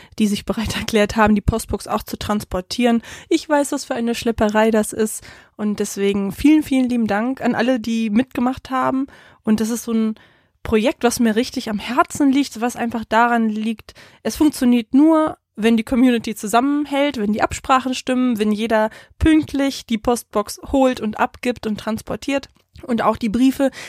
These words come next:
nicht zu Hause in der Schublade vergessen werden. Deswegen vielen, vielen Dank. Es macht mir richtig viel Spaß und, ähm, ja, das war definitiv mein Lieblingsprojekt für zweitausendsechzehn.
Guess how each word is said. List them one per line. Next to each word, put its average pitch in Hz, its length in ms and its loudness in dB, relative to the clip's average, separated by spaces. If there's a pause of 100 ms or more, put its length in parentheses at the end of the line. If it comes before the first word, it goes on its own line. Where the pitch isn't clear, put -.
nicht 330 240 2
zu 269 120 -2
Hause 277 240 0
in 247 80 -2
der 226 80 -4
Schublade 208 440 0
vergessen 214 460 -4
werden. 208 340 0 (300)
Deswegen 202 500 -2
vielen, 330 320 2
vielen 269 280 2
Dank. 233 420 -2 (200)
Es 226 140 -4
macht 226 240 -2
mir 208 460 -4
richtig 277 400 -4
viel 233 180 -4
Spaß 190 480 -6 (380)
und, 196 260 -2
ähm, 190 180 -6 (320)
ja, 170 260 -8
das - 180 -4
war 226 180 4
definitiv 247 720 2
mein 220 320 6
Lieblingsprojekt 262 1160 2 (240)
für 202 560 -2
zweitausendsechzehn. 165 2000 -4